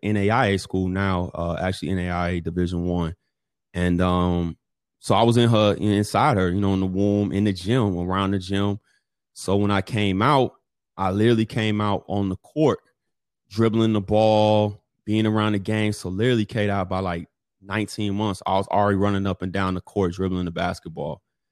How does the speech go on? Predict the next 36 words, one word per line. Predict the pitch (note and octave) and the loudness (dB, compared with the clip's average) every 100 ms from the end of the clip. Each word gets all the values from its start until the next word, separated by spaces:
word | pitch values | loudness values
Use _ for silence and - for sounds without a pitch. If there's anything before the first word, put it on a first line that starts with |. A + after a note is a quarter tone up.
| _ _ _ - | _ _ _ -6
And | G#2 G2+ F#2+ F#2 F2+ F2 _ | 0 2 2 2 0 -2 _
it | - | 2
was | A2+ G#2 | 2 4
an | |
interesting | - B2+ B2 B2 A2+ | 2 2 0 0 2
dynamic | G#2 G2+ G#2 G#2+ G#2 F#2+ | 2 2 2 2 0 0
because | G2 - G2 F#2+ F#2 F2+ - _ _ _ _ _ _ _ _ _ - | -6 -2 0 0 -2 -4 -14 _ _ _ _ _ _ _ _ _ -2
didn't | B2 B2 | 2 4
know | A#2+ B2 | 4 4
it, | A#2 A2 - - | 4 2 0 -6
know | A2 A#2 A2+ | -2 2 4
it | |
at | G#2+ G#2 | 2 0
the | |
time. | G2 - B2+ B2+ G#2+ | -6 -4 -2 0 2
It | |
was | G#2 G#2 | 0 0
just | G#2 F#2 | -2 -4
natural | F#2+ G#2 G#2+ - G#2 | -4 -2 -2 -2 -4
to | - F#2+ | -4 -4
me | G2 G#2+ | -2 -2
'cause | G2 | -2
that's | F#2+ - | -4 -4
all | G2 | -2
I | F#2+ | -2
knew. | F#2+ G#2+ A2 | -2 -2 -2
But | F#2+ F#2+ E2+ _ _ _ _ _ | -2 -4 -6 _ _ _ _ _
learning | A2 A#2 A#2+ | 0 4 4
the | A#2 | 4
game | A2 A#2 A#2+ | 2 2 4
on | A#2 | 2
the | A#2 | 2
fly | - A2 A#2+ | 0 0 0
from, | A#2+ A#2+ A#2+ | 0 -4 -6
from | - A#2 A2 | -4 -4 0
women, | C3 B2+ F2 | 0 0 -4